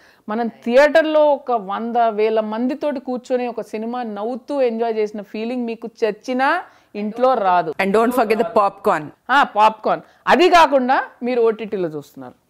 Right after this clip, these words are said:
Speaker 1: ఆ, సడన్గా అక్కడ ఒక శివగామి వచ్చింది, ఆగింది, ఫోన్ రింగ్ అయింది. "ఆ, అదే,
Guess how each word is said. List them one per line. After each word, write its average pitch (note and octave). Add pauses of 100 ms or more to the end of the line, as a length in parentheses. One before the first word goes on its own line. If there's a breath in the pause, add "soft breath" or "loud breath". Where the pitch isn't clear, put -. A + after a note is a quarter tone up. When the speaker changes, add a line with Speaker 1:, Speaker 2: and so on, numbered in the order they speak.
(340)
Speaker 1:
ఆ, C4+
సడన్గా G3
అక్కడ D#3
ఒక C#3+
శివగామి F3
వచ్చింది, D#3
ఆగింది, E3
ఫోన్ G#3+
రింగ్ D#3
అయింది. - (680)
"ఆ, A3
అదే, G#3